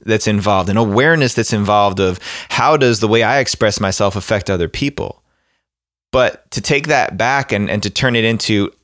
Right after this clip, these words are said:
how do I need to adjust myself to take care of them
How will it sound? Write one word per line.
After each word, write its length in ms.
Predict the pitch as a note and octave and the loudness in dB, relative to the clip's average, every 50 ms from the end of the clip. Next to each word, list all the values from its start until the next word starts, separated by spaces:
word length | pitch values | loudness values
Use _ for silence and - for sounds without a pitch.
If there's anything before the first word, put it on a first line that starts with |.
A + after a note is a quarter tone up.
| _ _ _ - | _ _ _ -8
how 160 | - - C3+ | -4 -2 0
do 120 | C3+ B2+ - - | 0 0 0 0
I 160 | G#2+ G#2+ A2 | 0 0 0
need 220 | A2 A2 A2+ G2+ | 0 0 -2 -2
to 160 | - - A2+ - | -2 -2 -2 0
adjust 460 | F2+ G2 F#2 F2+ F#2 G2 G#2 - - | 0 -2 -2 0 -2 -2 -2 -2 -2
myself 840 | A#2+ A#2+ A#2+ B2 - - C3 B2+ C#3 D3+ - - - - - - | -2 -2 -2 -2 -2 0 0 2 0 0 -4 -8 -12 -14 -16 -12
to 100 | - - | -8 -8
take 280 | G3+ - - A#2+ A2 - | -6 -2 -2 -2 -2 -2
care 240 | - B2 A#2 A2+ F#2+ | 0 0 2 2 2
of 280 | C2+ F#2 F2 F2+ E2+ | 0 0 -2 -4 -4
them 360 | D#2+ F#2 F#2 G#2+ C#3+ F#3+ G#3+ | -2 -2 -2 -2 -2 -4 -6